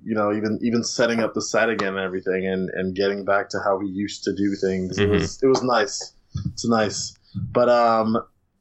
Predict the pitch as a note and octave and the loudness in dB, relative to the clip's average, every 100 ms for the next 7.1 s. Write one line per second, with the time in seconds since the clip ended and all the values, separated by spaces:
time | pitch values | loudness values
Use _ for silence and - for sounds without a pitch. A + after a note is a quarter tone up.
0 | _ _ _ _ - C3+ A#2 A2+ A2+ F2+ | _ _ _ _ -2 0 2 2 2 -2
1 | _ _ _ _ _ C3+ C3+ F3 - B2+ | _ _ _ _ _ -4 0 0 2 0
2 | C3+ A#2+ A2+ A2 A#2 A#2+ A2 G2+ - G#2+ | 0 2 0 2 0 0 -2 -4 -4 -4
3 | G2+ G#2+ G#2+ - B2 - D#3+ A#2+ G2+ _ | -2 -2 -2 -2 -2 0 0 -2 -10 _
4 | _ _ _ _ - _ - D3+ D3 C3+ | _ _ _ _ -20 _ -4 2 4 4
5 | - D3 D#3 E3 C#3+ C3 B2+ B2 A#2 A2+ | 2 2 4 4 4 4 4 2 2 2
6 | B2+ B2+ B2 A#2 A#2 A2 A2 - G2+ G2 | 2 2 0 0 0 0 -2 2 4 4
7 | F#2+ | 0